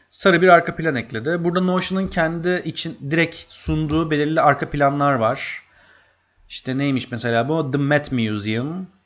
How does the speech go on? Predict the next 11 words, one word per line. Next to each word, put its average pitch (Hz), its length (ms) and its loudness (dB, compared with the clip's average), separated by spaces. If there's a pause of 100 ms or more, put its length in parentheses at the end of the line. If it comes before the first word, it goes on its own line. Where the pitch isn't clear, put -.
(120)
Met 127 260 -6
Müzesi, 113 680 -6
Japanese 131 440 -6
Prints, 120 340 -8
Jap-, 120 160 -8
Japanese 131 440 -4 (920)
baskıları 123 460 2
var 104 260 2
burada. 110 720 0 (560)
İşte 139 520 -4 (460)
Rijksmuseum 131 1300 -4